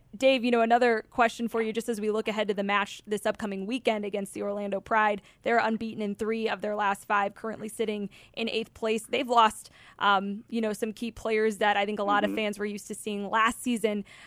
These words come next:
Speaker 1: uh, when they came to town and, and when K C Current played them last year. Just what are you anticipating from this Orlando Pride side? And can Kansas City go and extend that unbeaten run to eight matches, which would be, um, you know, in their very short history, uh,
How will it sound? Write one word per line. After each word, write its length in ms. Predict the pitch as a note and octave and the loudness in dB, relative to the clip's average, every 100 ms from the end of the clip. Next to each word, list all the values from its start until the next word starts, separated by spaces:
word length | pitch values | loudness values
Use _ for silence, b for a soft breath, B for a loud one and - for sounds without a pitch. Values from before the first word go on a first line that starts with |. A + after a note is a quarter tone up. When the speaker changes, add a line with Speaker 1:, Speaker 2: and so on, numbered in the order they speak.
| B | B
Speaker 1:
uh, 300 | - G#3 F#3 | 4 4 4
when 200 | F3+ G#3 | 0 -2
they 140 | G#3 | 0
came 240 | G#3+ A3 G#3+ | 0 -2 -2
to 60 | G3+ | -2
town 300 | G#3+ G3+ G3 | -2 -2 -4
and, 140 | F#3+ | -6
and 140 | G3 | -6
when 180 | F#3+ F#3 | -6 -8
K 180 | - G#3+ | -6 -4
C 140 | G#3 G3 | -4 -8
Current 280 | - G3+ | -8 -8
played 240 | - G#3 G3 | -6 -4 -4
them 200 | G3 F#3+ | -4 -2
last 400 | G3+ G3+ - - | 0 0 -2 -6
year. 180 | G#3 G3+ | -4 -2
Just 220 | G#3+ - B B B B | -4 -6 B B B B
what 140 | B3+ | 4
are 40 | C#4+ | 4
you 140 | C4+ | 2
anticipating 560 | B3+ C4 - B3+ B3 A#3 | 2 2 0 -2 0 -2
from 140 | A#3 | -2
this 120 | A3+ | -2
Orlando 480 | A3+ A3 G#3+ A3+ A3 | 0 0 0 2 2
Pride 460 | - G#3 G#3+ A3+ G3+ | 2 4 4 2 0
side? 280 | G#3 A3+ | 4 6
And 140 | C4+ B3 | 4 2
can 260 | B3 A3+ - - | 0 -2 -4 -8
Kansas 320 | A#3+ C4 B3 | -4 -4 -2
City 240 | C4 C#4+ | -2 -2
go 300 | G3+ A3+ A#3+ | 2 6 6
and 100 | A#3+ | 4
extend 320 | G#3+ - A#3+ A#3 | 0 0 2 4
that 140 | A3 | 4
unbeaten 420 | A3 A3 A#3+ B3 | 2 0 -2 -2
run 180 | G#3+ G#3 | 0 0
to 140 | - A#3 | -2 -4
eight 140 | A3+ | -4
matches, 380 | G#3+ A#3+ A3+ G3+ | -4 -2 -2 -4
which 160 | G3+ | -4
would 100 | A3 | -6
be, 260 | F#3+ A3 G#3+ B B B | -4 -4 -4 B B B
um, 260 | - G#3 G#3 | 2 2 2
you 60 | |
know, 140 | G3+ G#3 | 0 2
in 320 | G#3 - A3+ | 0 2 2
their 100 | G#3+ | 6
very 260 | A3 C4+ | 6 6
short 280 | C4 B3 G#3+ | 4 2 0
history, 540 | A3 A3 A#3 G#3+ G#3+ - b b | 0 -2 0 0 0 -6 b b
uh, 360 | - G3 G3 G#3+ | 0 2 4 2